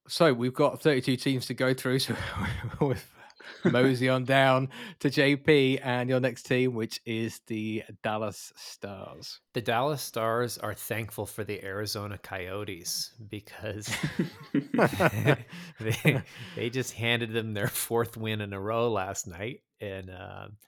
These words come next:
Speaker 3: the Coyotes have been very generous that way this season, handing out a lot of wins to <laughs> other teams. But, um,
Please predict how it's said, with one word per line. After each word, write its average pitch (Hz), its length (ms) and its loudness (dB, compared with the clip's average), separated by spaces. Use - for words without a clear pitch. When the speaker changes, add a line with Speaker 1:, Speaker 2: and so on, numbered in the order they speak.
Speaker 3:
the - 60 -10
Coyotes 135 520 0
have 110 100 -4
been 110 160 -2
very 101 240 -4
generous 87 460 -10
that 87 260 -14
way 98 300 -10
this 107 140 -8
season, 107 500 -8
handing 110 320 -6
out 107 140 0
a 113 40 -2
lot 110 240 -2
of 117 140 -6
wins 127 400 -4
to 156 260 2
<laughs> 185 160 0
other 135 320 0
teams. 170 520 2
But, 127 320 0
um, 117 320 2